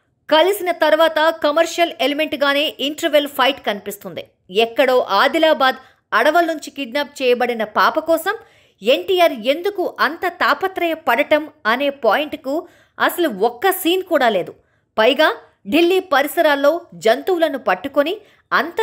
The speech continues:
పెద్ద నగరంలో ఎవరికీ తెలియకుండా ఓ ఇంట్లో దాచడం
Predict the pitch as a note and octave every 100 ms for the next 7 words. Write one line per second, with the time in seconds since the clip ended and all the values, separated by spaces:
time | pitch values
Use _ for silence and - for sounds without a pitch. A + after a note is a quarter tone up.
0 | A4 F4 E4+ C#4 G#3+ A3 F4 F#4 D#4 F4
1 | A3+ G3+ A3 F4+ F4+ F4+ - B3 D#4+ D#4+
2 | D4 C#4+ F4 - _ _ A#3+ C#4+ C#4 C#4+
3 | E4+ D4 F3 G#3 D#4+ C#4+ A#3+